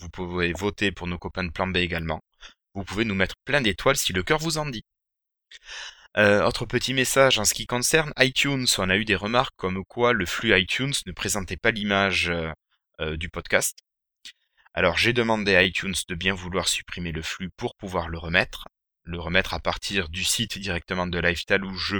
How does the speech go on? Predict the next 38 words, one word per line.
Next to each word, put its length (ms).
peux 80
le 60
contrôler 420
directement. 520
Et, 800
et 40
ben, 220
donc 240
ils 20
l'ont 80
bien 180
supprimé, 540
mais 240
impossible 520
de 100
le 80
rajouter. 420
Donc 220
si 240
quelqu'un 500
arrive 400
à 160
rajouter 380
le 80
flux 180
de 100
Lifestyle, 640
euh, 280
sur 260
iTunes, 320
ben, 280
je 160
lui 80
en 40
serai 280
éternellement 520
reconnaissant. 720
Voilà. 440